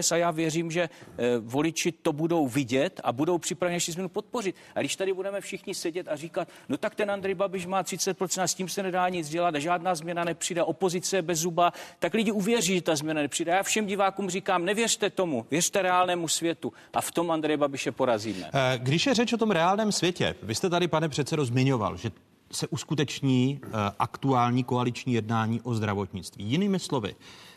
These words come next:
Speaker 2: eh, když se díváme tady na státní rozpočet, že ministerstvo financí nevypořádalo připomínky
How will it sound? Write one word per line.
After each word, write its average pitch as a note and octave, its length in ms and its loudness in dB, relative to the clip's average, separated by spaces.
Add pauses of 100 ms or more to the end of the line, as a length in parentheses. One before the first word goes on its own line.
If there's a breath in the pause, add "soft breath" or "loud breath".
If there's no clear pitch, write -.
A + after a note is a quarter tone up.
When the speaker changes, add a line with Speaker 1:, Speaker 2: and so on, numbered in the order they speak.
(140 loud breath)
Speaker 2:
eh, G#2+ 260 0
když A2+ 380 0
se - 180 0
díváme B2 500 2
tady A2+ 220 0
na C3 100 2
státní B2 460 0
rozpočet, G2 560 -8
že A2 100 -2
ministerstvo C3+ 580 0
financí A#2 480 -2
nevypořádalo A2+ 800 0
připomínky G#2 760 -4